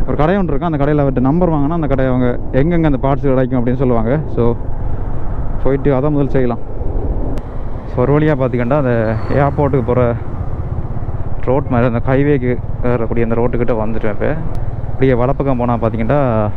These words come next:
பண்டாரநாயக்க தவிர சர்வதேச விமான நிலையம்.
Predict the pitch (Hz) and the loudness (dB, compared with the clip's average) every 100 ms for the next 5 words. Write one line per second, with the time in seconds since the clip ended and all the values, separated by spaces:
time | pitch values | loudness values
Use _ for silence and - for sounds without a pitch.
0 | - - - - - 117 131 131 123 113 | -4 -6 -6 -8 -6 -4 0 0 0 -2
1 | 110 120 110 110 - - 110 110 110 107 | 0 -2 0 -2 -4 -4 -2 0 0 -2
2 | - 113 104 107 101 104 | -2 -2 -2 -2 -2 -4